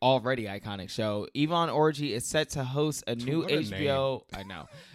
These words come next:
Speaker 1: Is set to host a new H B O Max dating show. Now check this out, King Job.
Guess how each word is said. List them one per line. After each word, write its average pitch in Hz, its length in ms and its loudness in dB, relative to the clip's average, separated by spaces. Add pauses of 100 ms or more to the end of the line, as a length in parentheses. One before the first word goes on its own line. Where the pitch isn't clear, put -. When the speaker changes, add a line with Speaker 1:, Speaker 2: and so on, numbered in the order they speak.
(160)
Speaker 1:
Is 139 280 2
set 170 220 2
to 160 100 -2
host 160 380 -2
a 131 120 0
new 151 340 -2
H 147 260 -2
B 139 140 0
O 120 100 0
Max 120 380 -4
dating 123 480 -4
show. 101 260 -6
Now 101 160 -8
check 160 320 -8
this 117 260 -6
out, 65 300 -10 (220)
King 80 220 -14
Job. - 320 -14